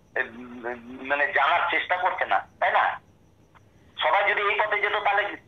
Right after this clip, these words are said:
মানুষকে, মানুষকে মারতো কোনোদিন, তাই না?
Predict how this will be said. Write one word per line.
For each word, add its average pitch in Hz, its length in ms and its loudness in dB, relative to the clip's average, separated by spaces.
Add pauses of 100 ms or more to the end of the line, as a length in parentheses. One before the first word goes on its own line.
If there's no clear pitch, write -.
(160)
মানুষকে, 196 440 2
মানুষকে 190 360 2
মারতো 190 360 4
কোনোদিন, 196 460 -2 (2750)
তাই 185 100 2
না? 139 340 0